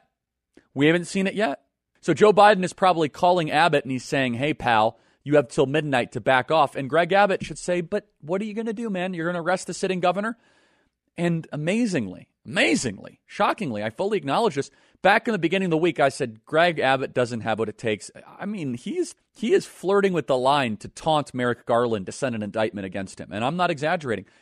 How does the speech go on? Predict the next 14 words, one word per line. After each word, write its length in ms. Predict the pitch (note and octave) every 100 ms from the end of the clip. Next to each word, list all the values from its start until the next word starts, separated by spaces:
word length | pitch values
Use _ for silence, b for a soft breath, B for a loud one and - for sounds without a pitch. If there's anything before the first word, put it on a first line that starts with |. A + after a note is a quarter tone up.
| -
And 180 | A2 F#2+
God 280 | C#3+ F#3
bless 320 | C3 D3 F3+ D3
him 140 | G2+
for 120 | A#2
flirting 360 | - C#3 C#3+ A#2
with 160 | G#2+
that 160 | C3+ G2+
line, 240 | B2+ G#2
'cause 160 | G2+ A#2+
it 120 | D#3+
is 80 | A#2
long 560 | G2 F#2+ G2 E3 A3+ G3
overdue 460 | C#3+ A#2+ C3+ G#2+